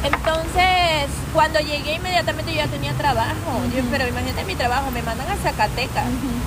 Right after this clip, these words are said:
Speaker 1: No me importa, a mí no me conocía nadie en México.
Speaker 2: Ujú, ujú.
Speaker 1: Entonces yo estaba, era buscando, obviamente, cómo movilizarme. Y ahí me, me invitaron a una feria que hacen en Fresnillo.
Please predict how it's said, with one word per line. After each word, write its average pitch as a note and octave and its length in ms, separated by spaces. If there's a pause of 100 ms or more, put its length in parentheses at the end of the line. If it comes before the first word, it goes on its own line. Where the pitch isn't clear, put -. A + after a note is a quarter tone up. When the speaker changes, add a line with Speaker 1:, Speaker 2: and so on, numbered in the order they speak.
Speaker 1:
No D#4+ 80
me E4+ 80
importa, F#4 340
a - 20
mí C#4+ 100
no C#4+ 60
me D#4+ 80
conocía C4+ 460
nadie D4+ 280
en C#4 100
México. C#4 380
Speaker 2:
Ujú, D4+ 60
ujú. C4 200 (100)
Speaker 1:
Entonces B3+ 200
yo C#4+ 80
estaba, D#4 540
era F4 480
buscando, C4+ 600 (220)
obviamente, C#4 560
cómo C#4+ 220
movilizarme. C4+ 840
Y G#3+ 140 (140)
ahí B3+ 400
me, C#4+ 260
me C4+ 140
invitaron B3 580
a D4+ 60
una C4+ 260
feria D4 400
que C#4+ 160
hacen D4+ 300
en C#4+ 140
Fresnillo. C4 580